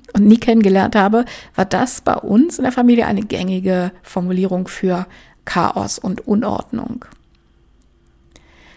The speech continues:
Und ich bin sicher, es gibt noch viele andere Formulierungen,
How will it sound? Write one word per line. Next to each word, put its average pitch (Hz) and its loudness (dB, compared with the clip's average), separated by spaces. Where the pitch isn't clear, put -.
Und 226 2
ich - -10
bin 240 2
sicher, 233 2
es - -4
gibt 233 -2
noch 202 -2
viele 262 0
andere 214 -2
Formulierungen, 196 -2